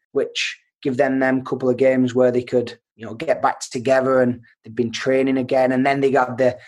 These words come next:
adulation of obviously getting promote-, promoted at Wembley, which is amazing for, for Harrogate, you know. But I think with a club like ours, yes, we got automatic promotion straight up,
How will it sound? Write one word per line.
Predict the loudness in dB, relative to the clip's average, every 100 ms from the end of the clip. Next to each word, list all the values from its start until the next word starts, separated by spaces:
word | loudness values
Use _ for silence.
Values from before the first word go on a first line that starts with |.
| -20 -6
adulation | -2 0 2 4 2 0 0
of | 2
obviously | 0 -2 -2
getting | -2 -2 -4
promote-, | -2 0 2 0 -4 _ _ -6
promoted | 0 2 2 -2
at | 0
Wembley, | 0 0 2 2
which | 0 -2 -4
is | 0
amazing | 0 2 2 2 0 -2
for, | 0 0 0 -4
for | -2
Harrogate, | 0 0 0 -4
you | -4
know. | -2 -2 -4 -18 -20 -4
But | -2
I |
think | 0 -2 0
with | 0
a | 0
club | 0 0 4
like | 2 4
ours, | 4 4 2
yes, | 2 0 0
we | 0
got | 0 2
automatic | 0 0 0 0 -4 -8
promotion | -4 0 2 0 -2 -4 -6 -8 -10
straight | -10 -2 -2 2
up, | 0 0